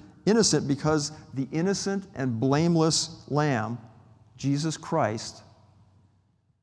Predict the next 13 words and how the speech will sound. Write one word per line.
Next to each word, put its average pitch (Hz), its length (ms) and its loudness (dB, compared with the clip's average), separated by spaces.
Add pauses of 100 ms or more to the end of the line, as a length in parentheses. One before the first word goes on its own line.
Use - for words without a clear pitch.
(460)
was 131 240 0
the 135 80 -4
substitute 135 760 -4
for 117 300 -6
our 123 300 0
sins. - 580 -8 (1500)
In 117 120 -4
God's 156 280 4
court, 165 380 2 (580)
justice 135 420 -2
has 139 220 0
been 123 200 -2
served 165 680 0